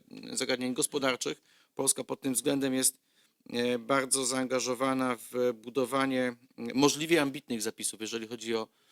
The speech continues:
przyszłość wspólnego rynku, nie tylko pod kątem tego, co może się wydarzyć do końca tego cyklu politycznego, tutaj się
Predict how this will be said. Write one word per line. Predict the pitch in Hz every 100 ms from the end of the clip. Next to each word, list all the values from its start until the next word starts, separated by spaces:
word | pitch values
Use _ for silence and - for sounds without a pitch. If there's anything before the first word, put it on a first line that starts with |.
| _
przyszłość | - 180 - -
wspólnego | - 143 139 135
rynku, | 135 139 131
nie | 139 170
tylko | 220 196
pod | 160 -
kątem | 156 147
tego, | 139 143
co | 139 143
może | 139
się | 135 135
wydarzyć | 135 143 131 135 - _ _ _ -
do | 135
końca | 147 143 143 - _
tego | 190 190
cyklu | - 147 139
politycznego, | - 135 135 - 135 127 127
tutaj | - - 127
się | 127